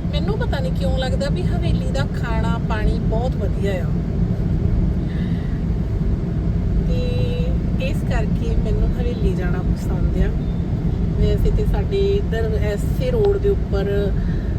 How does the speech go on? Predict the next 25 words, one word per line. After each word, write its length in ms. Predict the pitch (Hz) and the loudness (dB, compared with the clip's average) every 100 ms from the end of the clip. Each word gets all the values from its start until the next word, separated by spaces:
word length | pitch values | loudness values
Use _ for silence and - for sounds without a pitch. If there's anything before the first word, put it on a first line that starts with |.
| - | -2
ਜਦੋਂ 220 | 208 208 | 0 0
ਆਪਾਂ 220 | 202 - | 0 0
ਹਵੇਲੀ 380 | - 147 156 - | -2 -2 -2 -2
ਤੋਂ 140 | 185 196 | -2 -2
ਪਹਿਲਾਂ 380 | - 196 202 - - - | -2 0 0 0 -2 0
ਹਵਾਈ 440 | 214 220 185 190 | 0 0 0 0
ਅੱਡਾ 220 | - - | 0 -2
ਵੀ 120 | 196 - | -2 0
ਓਪਨ 280 | 208 - 208 | 0 0 0
ਹੋ 220 | 208 208 180 | 0 0 0
ਗਿਆ 120 | 190 - - | -2 0 0
ਆ, 40 | - - - - - - | -2 -2 -2 -2 -2 -2
ਪਰ 280 | 220 214 214 | -2 0 0
ਜੇ 220 | 208 220 | 0 0
ਉਹਦਾ 300 | 220 208 233 | 0 0 0
ਰਿਵਿਊ 480 | 254 240 - - 233 - - - - - - - - - - - - | 0 0 0 0 0 0 0 0 0 0 0 -2 -2 0 0 0 0
ਹੈ, 100 | 240 - | -2 -2
ਗੱਲ 200 | - 403 415 | 0 0 0
ਕਰੀਏ 320 | - - - | 0 -2 0
ਉਹਦੇ 200 | 466 494 | 0 0
ਰਿਵਿਊ 400 | - - 220 - | 0 -2 -2 0
ਦੀ 140 | - | 0
ਹਵਾਈ 360 | - 254 233 208 | 0 0 2 2
ਅੱਡੇ 180 | 202 220 | 2 2
ਦੀ, 180 | 170 | 2